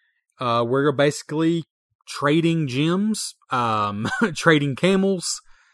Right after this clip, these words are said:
and trying to be the richest, uh, trader in the desert. And it's a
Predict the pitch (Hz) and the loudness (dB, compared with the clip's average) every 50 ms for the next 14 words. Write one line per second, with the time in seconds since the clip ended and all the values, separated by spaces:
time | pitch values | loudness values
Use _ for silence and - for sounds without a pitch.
0 | _ _ _ _ _ _ - 117 107 104 - - 143 147 139 131 117 117 127 127 | _ _ _ _ _ _ -14 -12 -12 -10 -4 -2 -2 -2 -2 -2 -4 -2 -2 -2
1 | 117 110 95 95 127 147 - - 151 131 - - - - - _ _ _ _ _ | -2 -4 -6 -4 -4 -4 -4 -4 -8 -8 -8 -8 -10 -12 -16 _ _ _ _ _
2 | _ _ _ _ _ _ _ _ _ _ - 117 113 117 113 113 113 107 - - | _ _ _ _ _ _ _ _ _ _ -10 -8 -6 -6 -6 -6 -6 -8 -10 -10
3 | - - 139 127 123 110 113 107 101 95 127 120 107 107 104 104 101 95 90 95 | -6 -4 -2 -2 -2 -2 -4 -6 -6 -8 -10 -12 -10 -8 -8 -8 -8 -10 -10 -16
4 | 90 - _ _ _ _ _ _ _ _ _ _ _ _ _ _ _ - 151 143 | -18 -18 _ _ _ _ _ _ _ _ _ _ _ _ _ _ _ -12 -8 -4
5 | 131 131 131 127 123 120 120 117 113 113 113 131 151 127 - - - 117 | -2 -2 -2 -2 -2 -2 -4 -4 -6 -6 -8 -8 -10 -12 -12 -10 -10 -10